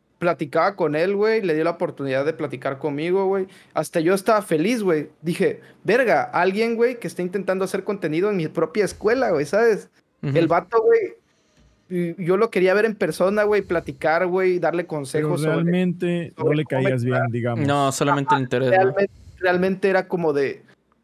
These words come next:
Speaker 1: te veía, me veía, güey, por el, porque tenía más gente que él y ya, güey.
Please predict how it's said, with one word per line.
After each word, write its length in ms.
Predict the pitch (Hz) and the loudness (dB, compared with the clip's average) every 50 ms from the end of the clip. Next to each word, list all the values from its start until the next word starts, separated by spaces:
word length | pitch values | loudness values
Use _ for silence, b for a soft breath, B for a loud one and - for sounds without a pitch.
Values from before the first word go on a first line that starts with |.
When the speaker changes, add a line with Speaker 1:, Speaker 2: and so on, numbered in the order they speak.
| _ _ _ _ _ _ _ _ _ _ _ _ | _ _ _ _ _ _ _ _ _ _ _ _
Speaker 1:
te 120 | - 170 | 0 0
veía, 680 | 156 160 151 151 160 170 170 180 185 165 - - - - - - 165 165 - _ | 2 2 2 2 4 4 4 4 2 2 0 -4 -8 -18 -20 -18 -18 -18 -14 _
me 160 | 180 175 160 | -2 0 2
veía, 340 | 156 156 151 147 160 170 180 | 2 4 4 4 2 2 2
güey, 320 | 190 190 202 202 202 202 - _ _ _ _ _ _ _ | 2 2 2 0 0 -2 -6 _ _ _ _ _ _ _
por 180 | - 147 143 143 | -8 -6 -4 -2
el, 220 | 143 139 135 123 131 - _ - | -2 -2 -4 -6 -10 -14 _ -10
porque 280 | - 139 135 - 143 | -10 -10 -8 -10 -10
tenía 240 | - - 131 131 139 | -10 -8 -6 -6 -4
más 160 | 143 147 151 | -4 -4 -4
gente 260 | - 170 170 - - - | -4 -6 -6 -6 -6 -6
que 100 | - 381 | -4 -4
él 80 | - 415 | -2 -2
y 80 | 339 269 | -2 -2
ya, 100 | 302 - | -4 -4
güey. 200 | 392 381 277 | -6 -6 -8